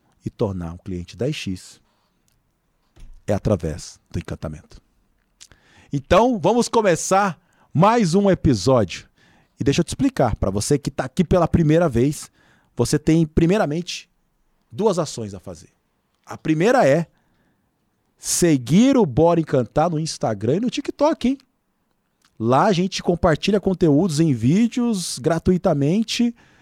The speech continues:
todos os dias. Segundo, compartilhar no grupo da empresa.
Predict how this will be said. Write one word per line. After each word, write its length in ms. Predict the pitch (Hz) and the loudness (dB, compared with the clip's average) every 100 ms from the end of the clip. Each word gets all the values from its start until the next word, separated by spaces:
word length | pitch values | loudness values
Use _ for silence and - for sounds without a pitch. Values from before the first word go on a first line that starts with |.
| _ _ _ _ _ _ _ _ - | _ _ _ _ _ _ _ _ 0
todos 340 | 214 226 185 | 2 2 4
os 140 | 180 | 2
dias. 640 | 95 107 92 85 - - - _ _ _ _ _ _ | 2 0 0 -2 -10 -18 -20 _ _ _ _ _ _
Segundo, 1080 | - - - 226 180 131 220 196 107 85 - _ _ _ _ _ _ _ _ - | -12 -10 -2 0 2 2 2 2 0 -4 -6 _ _ _ _ _ _ _ _ -2
compartilhar 600 | 143 135 127 - 110 101 | -2 0 -2 -2 -4 -2
no 80 | 135 | 0
grupo 240 | 127 - | -2 0
da 80 | 143 | -2
empresa. 640 | 170 135 190 214 110 95 | 0 2 2 2 -2 -4